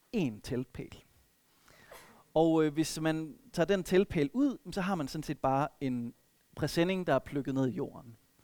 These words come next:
Det er et ret dårligt telt. Og, øh, da jeg sådan gik og tænkte over det her, og, øh, der var jeg kommet sådan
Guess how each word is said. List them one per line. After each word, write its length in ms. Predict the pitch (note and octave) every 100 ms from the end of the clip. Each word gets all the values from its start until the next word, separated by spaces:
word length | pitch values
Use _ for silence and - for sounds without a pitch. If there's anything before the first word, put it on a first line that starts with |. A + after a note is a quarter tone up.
| _ _
Det 60 | D3
er 40 |
et 40 | C#3
ret 220 | C#3 -
dårligt 300 | - B2+ -
telt. 440 | - - - - _ _ - - -
Og, 380 | D3+ D3+ D#3 D3
øh, 160 | D3
da 60 | F3+
jeg 120 | F3+
sådan 140 | A3+
gik 160 | G#3+ A#3+
og 80 | G#3+
tænkte 280 | - A#3+ A#3+
over 120 | E3+
det 120 | E3+
her, 120 | F#3
og, 460 | C#3+ A#2 C#3 C3+ C3+
øh, 240 | B2+ B2+
der 60 | E3+
var 100 | E3+
jeg 120 | C#3
kommet 280 | D#3 D#3 E3+
sådan 320 | D#3 C3 -